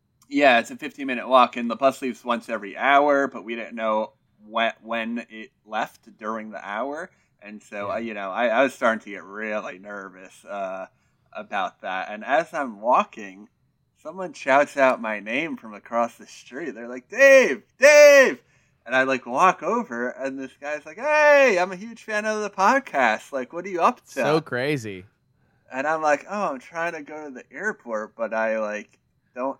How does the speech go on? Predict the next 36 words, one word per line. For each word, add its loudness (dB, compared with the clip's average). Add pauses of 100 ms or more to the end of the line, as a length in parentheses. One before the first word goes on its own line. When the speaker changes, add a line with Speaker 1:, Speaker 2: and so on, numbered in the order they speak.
Speaker 1:
know 4
how 4
to 2
find, 0
like, -10
the -18
bus 0
terminal -10
or -10
the -20
time." -8
He's -16
like, -16
"Oh, 4
I'll 4
take -10
you." -18 (480)
And -12
I'm 2
like, -8
Speaker 2:
<laughs> 0
Speaker 1:
"Whoa." 8 (400)
Uh, 6 (200)
and 6
I 8
was 4
a 2
little 8
nervous 4
because 0
I've 2
had, 4
uh, 4 (100)
I've -8
had -4
some -2